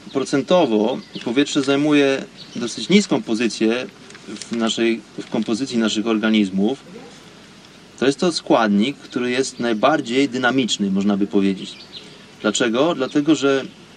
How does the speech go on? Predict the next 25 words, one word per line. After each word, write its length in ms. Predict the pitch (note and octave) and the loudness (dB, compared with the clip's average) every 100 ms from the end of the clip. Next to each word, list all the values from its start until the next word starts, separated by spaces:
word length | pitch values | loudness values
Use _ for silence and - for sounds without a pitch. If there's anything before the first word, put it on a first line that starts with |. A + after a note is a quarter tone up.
| - - - - | -20 -18 -16 -6
ta 120 | A2+ | -4
wymiana 360 | A2+ B2 F3 D#3 | 0 0 0 0
powietrza 600 | C#3 B2 C#3+ - A2 G#2 | -2 2 0 0 -2 -2
pomiędzy 440 | A2 A#2+ B2 A2+ | -2 -4 -4 -2
nami 580 | A2+ C3+ A#2+ G2 B2+ C#3+ | 0 0 2 2 0 -2
a 60 | A2 | -2
naszym 380 | A2+ B2+ - A2 | -2 -2 -4 -4
otoczeniem 720 | G#2+ - B2+ G#2+ G2 G#2+ C#3+ - - - - - | -4 -2 0 0 0 -4 -8 -14 -20 -20 -20 -8
następuje 640 | A#2 A2 C3 A2+ F3+ G3 F3+ | -6 -4 -6 -2 2 2 2
dosyć 280 | E3 D#3+ D3+ | 0 -2 0
raptownie, 560 | D3 - E3+ A2 G2 G2 - - | 0 2 0 2 0 -6 -14 -10
prawda? 380 | G#2+ G2 G#2 D3 - - - - - - - - - | -8 -2 -2 -2 -8 -20 -20 -20 -20 -20 -20 -16 -6
Można 240 | B2+ D3+ | 0 0
powiedzieć 300 | D3+ D3 C#3+ | 2 4 2
z 80 | A2+ | 2
minuty 380 | C3 D3+ D#3+ D#3 | 4 6 6 4
na 120 | C#3+ | 2
minutę. 460 | C#3 D#3 C#3+ G#2 G2+ - - - - - - - - - - - - - - - - - - - - - - - - - | 4 6 4 2 -10 -16 -20 -20 -20 -20 -20 -20 -20 -20 -20 -20 -20 -20 -20 -20 -20 -20 -20 -20 -20 -20 -20 -20 -14 -4
E, 360 | A#2 A#2+ A#2+ B2 - - | 0 2 0 -2 -8 -8
dlatego, 360 | A#2 C3 C#3 D3 | -6 0 4 4
że 140 | D#3 | 4
oddychamy, 560 | D3 C#3 D#3 F#3+ A#2+ G2+ | 2 2 2 4 2 0
po 120 | G2+ | -4
prostu 360 | - B2 - - | -8 -6 -2 -2
oddychamy. 560 | A#2+ C#3 F3 A#2+ G2+ | 0 0 2 2 0